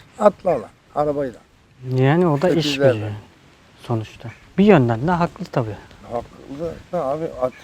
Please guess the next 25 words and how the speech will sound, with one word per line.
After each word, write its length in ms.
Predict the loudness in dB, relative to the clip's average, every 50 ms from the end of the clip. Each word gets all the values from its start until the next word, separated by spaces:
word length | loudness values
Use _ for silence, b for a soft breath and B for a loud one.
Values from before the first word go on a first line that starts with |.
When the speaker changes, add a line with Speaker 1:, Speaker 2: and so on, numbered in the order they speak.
| -18 -12
Speaker 2:
Şimdi 400 | -10 -8 -4 -2 -2 0 0 0
hayvan 280 | 0 2 2 4 6 6
Speaker 1:
Binek 160 | 4 4 4
hayvanı 300 | 2 0 0 -2 -2 -2 -2
at 100 | -4 -4
zaten. 320 | -4 -4 -4 -4 -6 -8 -18 _ _ _ _ -20 _ _ -20 -20 -20 -20 -20 _ -20 -8 -4
Speaker 2:
Ha? 140 | -2 -2 -2 -4 _ 0 2
Speaker 1:
At 140 | 2 2 2 0 -6
binek 280 | -4 -2 -2 0 0 0
hayvanı. 280 | 0 0 0 -4 -6 -8 -10 -2 4
Speaker 2:
Yani 260 | 8 10 10 10 10
Speaker 1:
Hayvan. 80 | 10 8
Speaker 2:
binmek 340 | 10 10 10 8 8 6
için 200 | 2 2 4 6
yapılmış 600 | 8 8 8 6 6 4 4 4 2 0 0 2
değil 100 | 2 4
mi? 40 | 4
Speaker 1:
Yani 80 | 6 6
Speaker 2:
Ona 180 | 8 8 8
göre 380 | 8 8 8 8 6 6 4 2
Speaker 1:
işte 200 | -2 -8 -10 -6
arabaya 380 | -2 0 0 2 2 4 6 6
koyup 200 | 8 8 6 6
da 40 | 4
Speaker 2:
evrilmiş. 420 | 2 2 0 -2 -2 -4 -12 -16